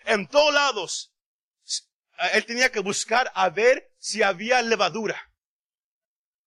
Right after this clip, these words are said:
Y si había levadura, tenía que limpiar toda la casa. Tenía que sacar la levadura de, de su hogar. Una semana antes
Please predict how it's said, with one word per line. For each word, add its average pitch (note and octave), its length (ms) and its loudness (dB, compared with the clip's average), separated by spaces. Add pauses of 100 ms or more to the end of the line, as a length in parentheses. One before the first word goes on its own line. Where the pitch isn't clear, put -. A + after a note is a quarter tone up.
(720)
Y A3 160 -2
si A#3 200 2
había A3+ 240 4
levadura, C4 640 2 (180)
tenía A3 280 0
que A3+ 100 -6
limpiar A3+ 420 0
toda A#3+ 240 2
la A3 100 2
casa. - 420 -6 (1160)
Tenía A#3 340 4
que C4 100 0
sacar B3 400 0
la C4 100 2
levadura B3 800 0 (1000)
de, F#3 140 -2
de F#3 120 0
su - 180 -8
hogar. E3+ 220 -8 (800)
Una C#4+ 280 -2
semana C4 460 -2
antes - 600 -2